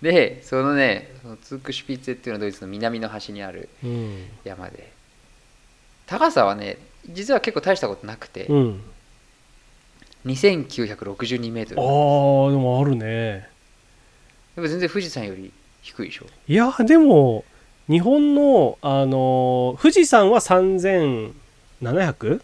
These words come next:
Speaker 2: あるんだっけ、確か。
Speaker 1: うん、
Speaker 2: で、
Speaker 1: 三千七百、うん。
Speaker 2: その次は、えーと、北岳で三千百とか三千とかだから、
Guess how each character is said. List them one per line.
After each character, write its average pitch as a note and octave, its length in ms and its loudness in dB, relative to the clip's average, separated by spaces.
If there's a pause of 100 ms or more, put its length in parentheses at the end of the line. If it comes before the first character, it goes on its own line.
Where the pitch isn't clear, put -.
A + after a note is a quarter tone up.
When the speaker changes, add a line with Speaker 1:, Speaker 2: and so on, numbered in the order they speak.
Speaker 2:
あ A#2+ 80 -8
る A2+ 80 -10
ん - 40 -10
だ G2+ 60 -14
っ - 20 -20
け、 - 80 -20
確 - 200 -16
か。 - 160 -12 (460)
Speaker 1:
う C3+ 100 -4
ん、 A#3 120 0
Speaker 2:
で、 G#3 260 4
Speaker 1:
三 G#2 80 -6
千 - 0 -
七 G#2+ 180 -8
百、 G2 200 -12
う - 40 -10
ん。 F#2+ 40 -14
Speaker 2:
そ - 180 -2
の E4+ 120 4
次 D#4 400 -2
は、 C4 400 4
え B2 160 -2
ー - 40 -6
と、 - 120 -10
北 - 220 -2
岳 E3+ 180 2
で A2 100 -4
三 E3 560 0
千 D#3 300 -2
百 - 440 -10
と D3 140 -6
か - 180 -8
三 B2 320 -6
千 A#2+ 200 -2
と - 120 -12
か F2+ 100 -14
だ F#2+ 100 -14
か G2 120 -12
ら、 G2+ 280 -4